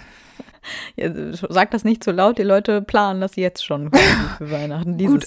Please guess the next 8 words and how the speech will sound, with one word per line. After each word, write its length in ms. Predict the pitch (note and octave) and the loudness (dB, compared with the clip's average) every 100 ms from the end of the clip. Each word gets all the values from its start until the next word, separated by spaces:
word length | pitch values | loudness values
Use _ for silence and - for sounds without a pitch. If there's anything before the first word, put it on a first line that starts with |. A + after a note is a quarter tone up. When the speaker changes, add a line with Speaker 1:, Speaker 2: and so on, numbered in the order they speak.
| - | 2
Speaker 2:
also 120 | - | 2
Speaker 1:
Jahr. 80 | - | 4
Speaker 2:
wenn 140 | A#3 A#3 | 4 4
ihr 140 | A#3+ | 6
das 240 | G#3+ G3+ | 6 4
plant 960 | - - A3 A3+ D#4 B3 G#3+ B3+ D#4+ F#4 | -2 0 6 6 8 6 6 4 0 -4
und 360 | - G#3 - G#3 | -8 -8 -10 -8
die 260 | G3+ F#3 | -6 -6